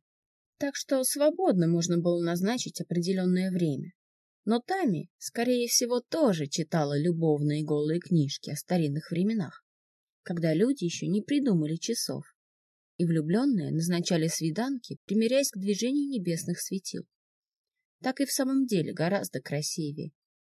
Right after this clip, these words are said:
Вот только с одинаковым нетерпением следишь, что за стрелками часов, что за перемещением светил. Те и другие, представляется, равно медлительны.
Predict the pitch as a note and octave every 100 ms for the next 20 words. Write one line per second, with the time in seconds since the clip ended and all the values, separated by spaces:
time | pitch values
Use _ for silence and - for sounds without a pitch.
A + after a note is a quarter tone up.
0 | _ _ - G#3 - B3 A#3 - A#3 A3
1 | - _ _ E3+ G#3+ G3+ B3+ A#3 A3 G#3+
2 | A3 C4+ - - G3+ D3+ D3 D3+ - _
3 | _ - A3+ A3+ G#3+ G#3+ - - _ _
4 | - - - F4 B3+ F3+ F3+ F3 - D#3+
5 | D#3 - D#3 A#3 C#4 - _ _ _ _
6 | - - A#3+ C#4 D4+ D4 C#4 C4 - F3
7 | E3+ E3+ F3 - G3 G3+ - - - _
8 | _ _ _ _ _ - A#3 G#3+ A3 A3
9 | F4 A3+ D3+ D3+ F#3 F3+ - G3 G#3 A3
10 | G#3+ G3+ - - - F#3 G#3 C4 A#3 A3
11 | G#3+ G3+ G#3 G3+ F3 - D#3 G3 F#3